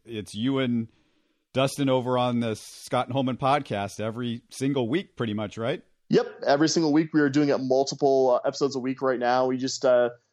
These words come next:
Speaker 2: wrapped our tournament recap episode last night for the first two rounds. We are going to record tomorrow night,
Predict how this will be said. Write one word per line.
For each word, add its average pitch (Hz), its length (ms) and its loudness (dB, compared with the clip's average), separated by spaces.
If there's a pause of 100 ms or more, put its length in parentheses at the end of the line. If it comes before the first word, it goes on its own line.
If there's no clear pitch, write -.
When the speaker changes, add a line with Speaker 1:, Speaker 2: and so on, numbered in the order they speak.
(140)
Speaker 2:
wrapped 139 420 2
our 135 220 4
tournament 139 560 -2
recap 135 440 2
episode 131 680 2 (280)
last 139 320 2
night 170 160 2
for 156 60 -6
the 135 80 -2
first 131 260 -2
two 139 100 -2
rounds. 131 320 2
We 131 80 -2
are 131 60 0
going 135 220 2
to 131 80 0
record 123 420 2
tomorrow 123 380 2
night, 127 240 2